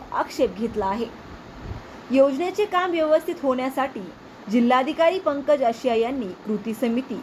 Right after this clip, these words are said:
व शेवगाव नगर पंचायतीच्या अधिकाऱ्यांची बुधवारी जिल्हाधिकारी कार्यालयात आढावा बैठक घेतली.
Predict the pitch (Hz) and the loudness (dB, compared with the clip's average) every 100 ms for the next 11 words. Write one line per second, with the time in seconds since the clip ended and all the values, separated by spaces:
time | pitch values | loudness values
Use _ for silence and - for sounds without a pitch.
0 | - 208 240 247 240 320 349 330 359 359 | -4 -2 4 6 6 4 4 0 0 0
1 | 302 294 302 294 302 330 240 208 208 208 | -2 2 0 0 0 2 2 0 0 0
2 | 233 262 170 - - - - - 233 240 | 0 -4 -6 -14 -18 -20 -14 -2 0 4
3 | 277 320 262 254 233 240 277 311 330 381 | 4 4 2 0 2 0 0 2 2 2
4 | 247 202 208 254 269 - 220 247 269 277 | 0 2 2 0 -2 -4 0 2 2 2
5 | 247 - 175 185 214 202 | 0 -2 -4 -4 -4 -2